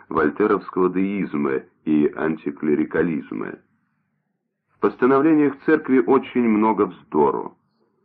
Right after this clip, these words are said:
Но церковь хочет господствовать и держать в своих руках ограниченную толпу.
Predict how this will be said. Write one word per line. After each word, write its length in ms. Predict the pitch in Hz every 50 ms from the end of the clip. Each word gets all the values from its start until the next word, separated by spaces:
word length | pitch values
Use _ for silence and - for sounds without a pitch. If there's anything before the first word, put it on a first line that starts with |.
| _ _ _ _ _ _ - - - - -
Но 140 | 101 110
церковь 400 | 107 - - 147 127 - 135 127
хочет 340 | - - 139 - - 123 110 104
господствовать 840 | 123 127 127 - - - 156 143 - - _ - 73 71 69 - - - - _
и 100 | - 110
держать 360 | 107 117 113 117 123 120 117
в 40 | -
своих 200 | - 110 104 -
руках 480 | 98 95 92 - 110 110 - - - - _ _ _ - - - _ _ _ _ _ -
ограниченную 920 | 101 98 95 92 95 92 92 98 101 98 - - 98 92 87 85 82 82
толпу. 480 | - 78 76 69 - - 52 55 -